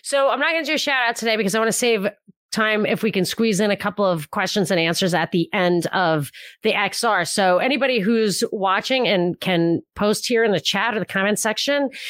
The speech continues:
you can accumulate questions over there. And then at the absolute end of the show, we'll go and see if there are a couple of questions we have time to answer. So with that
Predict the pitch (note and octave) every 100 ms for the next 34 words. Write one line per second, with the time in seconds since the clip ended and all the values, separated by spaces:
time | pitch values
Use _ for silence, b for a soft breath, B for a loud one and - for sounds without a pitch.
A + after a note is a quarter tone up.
0 | B B - A3+ - A#3 A3+ G3+ - C4+
1 | C4 B3 - A#3 - C#4 A3+ A#3 A3+ A3+
2 | B3 D4+ E4 - F#3 F3+ F3+ F3 E3+ E3+
3 | E3 B B B F#3 F3+ G3 F#3 - G#3
4 | - G#3+ F#3 G#3+ G#3 F3+ - - A3 F#3
5 | F3 E3 F3+ D#3+ F#3 F3 D#3+ F#3+ E3 E3
6 | - F3+ E3 E3+ D#3 - D#3+ D#3+ D3+ C#3+
7 | D#3 C#3 - - D3 - C3 - D3 C3+
8 | C3 - F#3+ D#3 D#3 F3 C#3 C3